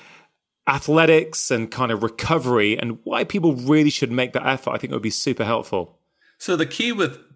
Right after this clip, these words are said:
Speaker 2: athletic performance is you want to do more for longer in a state of pure efficiency. And we know that nasal breathing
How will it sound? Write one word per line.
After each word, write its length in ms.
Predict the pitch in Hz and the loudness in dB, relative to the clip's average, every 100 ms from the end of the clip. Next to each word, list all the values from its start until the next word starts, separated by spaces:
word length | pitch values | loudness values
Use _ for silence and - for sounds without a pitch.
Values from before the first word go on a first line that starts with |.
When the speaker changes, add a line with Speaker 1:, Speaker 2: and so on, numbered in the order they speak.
| - | -2
Speaker 2:
athletic 520 | 131 123 139 135 131 | -2 0 0 0 -2
performance 720 | 127 101 - 139 120 101 95 | -4 -6 -2 -2 0 -2 -4
is 220 | - 101 101 | -4 -4 0
you 140 | 135 | 2
want 220 | 175 170 | 2 2
to 60 | 143 | 0
do 180 | 113 107 | 0 0
more 760 | 101 107 117 117 110 104 - - | 0 -2 -2 0 0 -2 -6 -14
for 200 | - 90 | -6 -4
longer 720 | 92 98 101 101 90 85 - - _ | -2 -2 -2 -2 -2 -2 -6 -20 _
in 160 | 98 98 | -2 -2
a 60 | |
state 420 | 92 - 123 120 - | -2 -2 0 0 -2
of 200 | 87 - | -8 -6
pure 300 | - 135 131 - | -2 0 0 -4
efficiency. 800 | - - 113 - 85 - 71 - _ _ _ - - | -10 -6 -4 -4 -8 -8 -10 -12 _ _ _ -20 -6
And 160 | 120 127 | -2 2
we 120 | 131 | 2
know 340 | 127 151 185 | 2 4 2
that 200 | 147 107 | 2 0
nasal 500 | 107 113 135 156 135 | 0 0 4 4 2
breathing 640 | 107 98 95 87 87 87 | 0 0 0 0 -4 -6